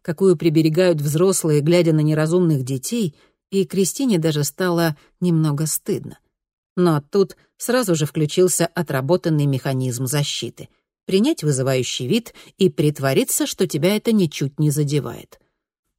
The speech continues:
«Ну, не хочешь ты, тогда я возьму», решил Фьор, довольно быстро по звуку нашел телефон, поднял трубку и поднес к уху.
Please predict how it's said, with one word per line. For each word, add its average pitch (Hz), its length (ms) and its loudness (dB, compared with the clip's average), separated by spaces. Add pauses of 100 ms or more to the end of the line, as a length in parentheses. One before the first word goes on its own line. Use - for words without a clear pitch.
(120)
«Ну, 120 240 -8
не 131 180 -2
хочешь - 380 -4
ты, 175 160 -6
тогда 165 260 -4
я 151 220 0
возьму», 147 380 -2 (260)
решил 135 340 -4
Фьор, 175 400 0 (260)
довольно 185 380 2
быстро 170 380 2
по 147 160 -2
звуку 170 300 -2
нашел 131 340 -4
телефон, 139 580 -4 (240)
поднял 180 360 2
трубку 208 420 -2
и - 180 0
поднес 131 480 -2
к - 100 -12
уху. 113 320 -10